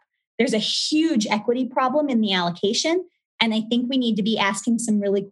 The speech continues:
critical questions in the Higher Ed Act reauthorization about what would happen if these were formula programs for states instead of competitive. Community colleges spend a lot of time and money writing trio applications.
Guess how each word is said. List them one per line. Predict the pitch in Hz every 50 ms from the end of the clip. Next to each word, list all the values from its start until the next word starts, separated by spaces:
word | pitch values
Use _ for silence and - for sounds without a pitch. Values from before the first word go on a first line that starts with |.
| _ _
critical | - 233 233 240 226 - 220 190
questions | - - - 196 - - - - 247 240 247 240
in | 220 214 202
the | 196
Higher | 175 202 196 190 185
Ed | 180 185
Act | 185 185 190 180 - - - - _ -
reauthorization | 233 214 190 185 180 180 202 196 190 175 190 180 190 - - 247 240
about | 220 220 190 185 170 - - _ _ _ _ -
what | 233 254
would | 349 440
happen | 330 330 320 320 392 392
if | 370 370 -
these | 302 302 302 302
were | 311 311
formula | - - 254 277 330 370 370 262 190
programs | - - 196 180 170 175 170 165 165 -
for | - 196
states | - - - 208 175 - - -
instead | 226 226 220 226 214 208
of | 214 214 -
competitive. | - 220 214 214 214 254 269 190 - - - _ _ _ _ _ _ _ _ _ _ -
Community | 262 262 285 311 392 403 403 359
colleges | - 285 247 240 226 214 220 214 -
spend | - - 247 226 208
a |
lot | 202 196 190 190 226 247 311 320 269
of | 254 -
time | - - 285 277 262
and | 254 247
money | 254 277 320 330
writing | 277 196 185 180 175 185 175 180
trio | - - 196 196 180 175
applications. | - - - - - - - - - - - - - - - 220 - -